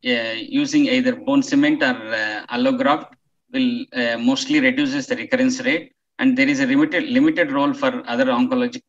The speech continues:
adjuvants when, uh, apart from cement.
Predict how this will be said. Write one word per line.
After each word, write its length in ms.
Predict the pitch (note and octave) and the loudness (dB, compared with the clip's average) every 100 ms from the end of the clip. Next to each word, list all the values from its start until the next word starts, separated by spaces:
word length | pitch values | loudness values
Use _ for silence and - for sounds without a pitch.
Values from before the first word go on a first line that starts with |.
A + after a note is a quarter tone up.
| - - | -18 -12
adjuvants 480 | G#2+ - B3 B2+ B2+ - _ _ - | -8 -2 0 0 -2 -12 _ _ -2
when, 240 | B2+ B2+ | -2 0
uh, 420 | A#2 G#2+ G#2+ G#2+ A#2 | -4 -4 -6 -6 -10
apart 300 | - C3 B2+ | -6 -6 -4
from 240 | B2+ B2 | -2 -2
cement. 400 | - - D4 | -4 -8 -10